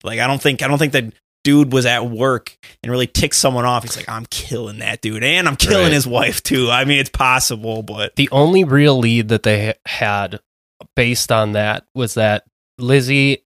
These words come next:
Speaker 3: ha-, and someone else reported seeing,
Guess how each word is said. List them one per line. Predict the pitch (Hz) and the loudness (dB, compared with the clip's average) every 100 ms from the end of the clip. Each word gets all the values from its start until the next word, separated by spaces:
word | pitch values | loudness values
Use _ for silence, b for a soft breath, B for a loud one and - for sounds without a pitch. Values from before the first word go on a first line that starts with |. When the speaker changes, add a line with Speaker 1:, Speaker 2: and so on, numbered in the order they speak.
| _ _ - | _ _ -8
Speaker 3:
ha-, | - 131 117 - | -2 0 0 0
and | 123 117 110 | 2 2 0
someone | - 120 120 | 0 2 2
else | 107 107 104 - - - | 0 -2 -2 -4 -8 -6
reported | 120 113 - 117 113 110 104 - | -4 -4 0 0 2 0 -2 -10
seeing, | - - 131 131 139 | -4 0 2 2 0